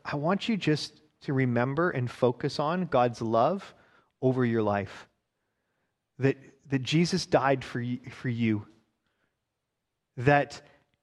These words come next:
your sins have been forgiven. That you are no longer separated from God. That it's not about your performance, your good deeds or your bad deeds. It's about this love relationship that you have with God through Jesus.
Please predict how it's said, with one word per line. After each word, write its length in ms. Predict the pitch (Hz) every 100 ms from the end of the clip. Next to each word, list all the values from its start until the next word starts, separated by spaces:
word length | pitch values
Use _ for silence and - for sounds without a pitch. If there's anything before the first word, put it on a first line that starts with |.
| _
your 140 | 131 143
sins 480 | - 180 156 127
have 100 | 139
been 160 | 123 127
forgiven. 560 | - 127 135 107 92 90 -
That 140 | 131
you 140 | 143 175
are 60 |
no 200 | 151 165
longer 300 | 165 160 151
separated 720 | 139 - 131 156 123 110 110
from 260 | - 120 113
God. 440 | 113 110 95 101 - _ _ _ _ _ _ -
That 120 | 143
it's 120 | 143
not 280 | 147 156 175
about 280 | 156 151 143
your 120 | 139
performance, 720 | - 135 - 143 127 107 -
your 80 | 123
good 300 | 107 139 131
deeds 280 | 139 131 123
or 60 | 120
your 180 | 117
bad 380 | 110 117 120 117
deeds. 380 | 110 101 98 -
It's 160 | 120 135
about 400 | 110 131 147 - - -
this 160 | 127 117
love 380 | 120 131 143 156
relationship 760 | 135 123 - - 113 - -
that 100 | 117
you 140 | 113
have 480 | 107 131 113 107 - -
with 460 | - 143 143 160 -
God 440 | 139 117 107 104 -
through 220 | - 127 117
Jesus. 580 | 117 110 104 117 -